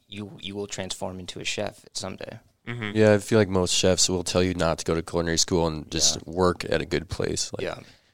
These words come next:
Speaker 3: um, there's this chef from Omaha. Um, um, oh, he was in France, and then he came back to New York, and he told us one time, that was the first time I kinda heard somebody,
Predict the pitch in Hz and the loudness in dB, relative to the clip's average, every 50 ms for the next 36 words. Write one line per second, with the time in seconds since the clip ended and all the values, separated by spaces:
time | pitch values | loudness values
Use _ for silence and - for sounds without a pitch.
0 | _ _ _ _ _ _ _ - 87 87 82 80 85 82 92 95 92 90 95 92 | _ _ _ _ _ _ _ -4 0 0 0 0 2 2 2 2 2 0 0 0
1 | 82 - - - 76 - _ _ _ _ _ - - - - 92 87 - - 90 | 0 -2 -4 -6 -12 -20 _ _ _ _ _ -6 -2 2 2 2 2 2 0 0
2 | 90 92 90 92 90 87 92 90 90 92 - _ _ _ _ _ _ - 85 85 | 2 2 2 2 2 4 4 4 2 0 -2 _ _ _ _ _ _ -6 -4 -2
3 | 87 85 85 87 85 - _ _ _ _ _ _ _ _ _ _ _ - _ _ | -2 -2 -4 -6 -10 -18 _ _ _ _ _ _ _ _ _ _ _ -20 _ _
4 | _ _ _ _ - - - - - - - - - _ _ _ - 101 101 95 | _ _ _ _ -10 -6 -4 -4 -4 -4 -6 -10 -16 _ _ _ 2 4 4 4
5 | 95 - _ _ - 98 95 _ - 98 98 98 95 90 95 92 92 85 - - | 4 0 _ _ -20 -20 -18 _ -6 -2 0 2 2 2 2 0 -2 -2 -2 0
6 | 92 90 90 90 90 90 - 87 87 87 85 85 80 - - 85 85 82 85 85 | 0 2 2 2 0 0 -2 -2 0 0 0 -2 -2 -4 -4 -4 -2 0 0 0
7 | 85 87 - - _ _ _ _ _ _ _ _ _ _ - - 98 92 90 92 | 0 0 -4 -8 _ _ _ _ _ _ _ _ _ _ -2 2 2 2 2 2
8 | 92 92 87 90 92 92 - - 92 85 85 - - 95 95 98 92 - - 92 | 2 2 4 4 4 2 2 -2 -4 -4 -4 -6 -6 -4 -2 -2 -2 0 2 4
9 | 90 92 92 92 92 90 - - - 92 90 87 82 92 90 87 85 95 113 - | 4 6 6 6 4 4 4 2 2 2 2 2 4 4 4 4 2 -2 -6 -12
10 | - _ _ _ _ _ _ _ _ _ _ - 101 101 90 95 90 - 104 101 | -18 _ _ _ _ _ _ _ _ _ _ 2 4 4 6 6 4 6 6 6
11 | - - 104 92 92 92 - - 98 92 90 82 92 95 92 92 - - 95 95 | 6 6 6 6 4 4 2 2 2 2 2 2 2 2 2 4 2 2 2 2
12 | 92 90 85 | 2 0 0